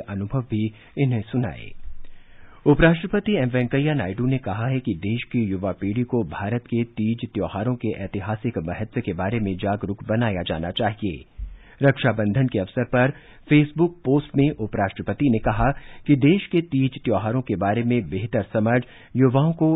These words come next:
इनमें निहित मूल्यों और नैतिक शिक्षा को ग्रहण करने की मदद करेगी।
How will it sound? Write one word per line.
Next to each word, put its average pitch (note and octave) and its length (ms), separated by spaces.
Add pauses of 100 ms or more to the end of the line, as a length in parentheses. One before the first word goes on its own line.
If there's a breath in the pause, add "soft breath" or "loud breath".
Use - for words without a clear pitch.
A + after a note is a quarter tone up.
इनमें A#2+ 300
निहित G2+ 340
मूल्यों G#2 400
और G#2 180
नैतिक A2 500
शिक्षा B2 300
को G2+ 160
ग्रहण F#2+ 260
करने A2+ 360
की F#2+ 200 (380 loud breath)
मदद B2 300
करेगी। F2+ 600